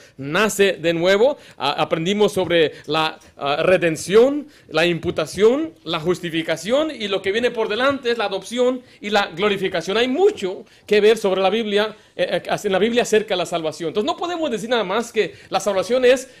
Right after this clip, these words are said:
creer para ser salvo o esperar hasta el final. Hay mucho en la Biblia, muchas palabras que, eh, que abarcan este, esta doctrina. Le voy a mostrar brevemente el proceso. Hemos aprendido algunas doctrinas en las últimas semanas acerca del hombre y su pecado.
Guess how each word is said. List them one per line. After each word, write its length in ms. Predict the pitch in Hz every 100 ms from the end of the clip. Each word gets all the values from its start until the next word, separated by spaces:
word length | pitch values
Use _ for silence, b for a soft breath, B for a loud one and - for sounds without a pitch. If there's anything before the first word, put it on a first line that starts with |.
| -
creer 420 | 196 214 254 262
para 180 | 214 180
ser 200 | 202 190
salvo 420 | 208 240 233 247
o 300 | 254 220 202
esperar 320 | - 180 220
hasta 160 | 254 240
el 80 | -
final. 320 | 185 170 170
Hay 140 | 214
mucho 380 | 269 277 311 294
en 40 | 262
la 80 |
Biblia, 420 | 226 156 135 196 233 b b -
muchas 320 | 247 311 262
palabras 520 | 277 226 170 190 202 B B -
que, 280 | 165 160 -
eh, 220 | 175 -
que 80 | 185
abarcan 560 | 156 196 254 196 180 175
este, 520 | 196 208 - 190 196
esta 200 | 196 175
doctrina. 520 | 165 160 160 139 107 - B B B
Le 80 | 165
voy 100 | 285
a 20 |
mostrar 320 | 339 247 247
brevemente 400 | 233 233 220 214
el 80 | 196
proceso. 420 | 190 160 180 160
Hemos 200 | 233 285
aprendido 440 | 233 214 185 220 196
algunas 300 | 175 226 180
doctrinas 480 | 175 214 208 165
en 80 | 165
las 120 | 160
últimas 280 | 190 202 196
semanas 420 | 220 190 170 202 b b b -
acerca 440 | - 190 190 220
del 480 | 185 170 175 175 175
hombre 260 | 214 233
y 60 | 220
su 140 | 190
pecado. 580 | 156 147 202 160 190 240